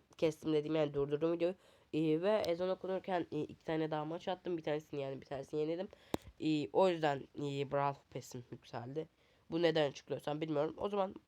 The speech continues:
maça giriş yapalım. <clears throat> Hem de elim biraz daha ısınmış oldu. Isınmadan girmiştim. E, o yüzden. Şimdi daha iyi oldu. Bir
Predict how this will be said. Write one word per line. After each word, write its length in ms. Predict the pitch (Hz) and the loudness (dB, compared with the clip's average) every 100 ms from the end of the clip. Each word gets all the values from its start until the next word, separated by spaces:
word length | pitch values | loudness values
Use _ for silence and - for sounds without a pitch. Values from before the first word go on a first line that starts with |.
| _ - | _ -6
maça 300 | 165 175 180 | -2 0 0
giriş 260 | 165 165 | -4 -6
yapalım. 320 | 170 139 151 262 302 _ _ _ _ _ - _ | -8 -6 -10 -12 -20 _ _ _ _ _ -20 _
<clears throat> 40 | 143 156 175 - - - - - - _ - _ _ - - - - - | -8 -4 -4 -8 -18 -20 -20 -20 -20 _ -20 _ _ -6 -6 -20 -20 0
Hem 160 | 226 240 | 2 4
de 60 | |
elim 320 | 220 202 214 | 6 6 6
biraz 240 | 202 196 196 | 4 4 4
daha 100 | 208 | 4
ısınmış 540 | 202 156 - 196 202 | 2 -4 -4 -4 -2
oldu. 240 | 165 160 175 _ - - _ - | -2 -2 -4 _ -20 -20 _ -12
Isınmadan 520 | 156 - 190 151 139 | -8 -2 -2 0 -2
girmiştim. 460 | 135 135 123 - - - _ - - | -2 -6 -6 -10 -12 -12 _ -14 -4
E, 40 | |
o 220 | 147 170 | 0 4
yüzden. 240 | 165 160 175 - - - - - - _ - | 2 2 -6 -8 -20 -20 -20 -20 -20 _ -10
Şimdi 120 | - 214 | 0 2
daha 200 | 208 190 | 6 6
iyi 80 | |
oldu. 260 | 160 147 165 | 6 4 0
Bir 220 | 196 202 | 0 0